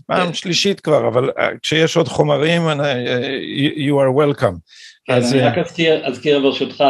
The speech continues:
Speaker 2: את, אה, באמת גיא לוי, שהוא היה פעם הדובר, אה, של אמיר אוחנה, זה נכון, אבל, אה, הוא בכלל לא מועסק בליכוד כבר הרבה זמן, ויש לו עסק פרטי מצליח.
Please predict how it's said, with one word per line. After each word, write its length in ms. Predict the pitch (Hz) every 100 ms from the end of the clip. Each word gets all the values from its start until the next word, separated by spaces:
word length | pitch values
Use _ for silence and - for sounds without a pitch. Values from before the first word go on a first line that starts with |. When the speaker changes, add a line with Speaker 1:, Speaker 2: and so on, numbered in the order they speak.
| 123
Speaker 2:
את, 180 | 120 120
אה, 180 | 113 110 104
באמת 300 | 117 127 107
גיא 100 | 127
לוי, 540 | 127 107 101 110 123
שהוא 460 | - 107 104 107 104 98 120
היה 200 | 120 120
פעם 280 | 135 123
הדובר, 600 | 123 107 104 117 120 113
אה, 320 | 110 110 104 104
של 200 | 120 113
אמיר 200 | 123 123
אוחנה, 420 | 131 123 117 123
זה 140 | 110
נכון, 400 | 110 - 120 143
אבל, 280 | 123 107 117 107
אה, 200 | 110 110 107 - - _ -
הוא 160 | 113
בכלל 360 | 117 - 127 135
לא 80 | 127
מועסק 380 | 127 117 135 113
בליכוד 460 | 117 104 - 139 -
כבר 80 | 120
הרבה 320 | 104 120 107
זמן, 280 | 113 131 131
ויש 240 | 113 104
לו 80 | 117
עסק 360 | 127 127 - - -
פרטי 460 | - 123 131 143 147
מצליח. 460 | 113 - 123 165